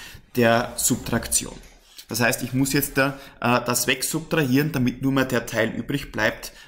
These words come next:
äh, wenn ich das x Quadrat rausdividiert habe. Das heißt, ich multipliziere jetzt da rein. X Quadrat mal x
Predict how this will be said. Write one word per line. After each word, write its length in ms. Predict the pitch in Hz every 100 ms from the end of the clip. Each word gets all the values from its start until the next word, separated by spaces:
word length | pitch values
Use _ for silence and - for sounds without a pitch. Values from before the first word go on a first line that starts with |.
| -
äh, 220 | 113 113
wenn 100 | 110
ich 120 | 113
das 180 | 127 -
x 180 | - -
Quadrat 400 | 120 - 113 -
rausdividiert 600 | - - - - - -
habe. 180 | - - _ - - -
Das 100 | 113
heißt, 80 | 120
ich 120 | 131
multipliziere 640 | 127 127 123 131 - 117
jetzt 160 | 117 -
da 60 | 113
rein. 380 | - - - -
X 320 | 170 - -
Quadrat 640 | 175 170 - 262 - -
mal 300 | - 202 - -
x 480 | 202 - - -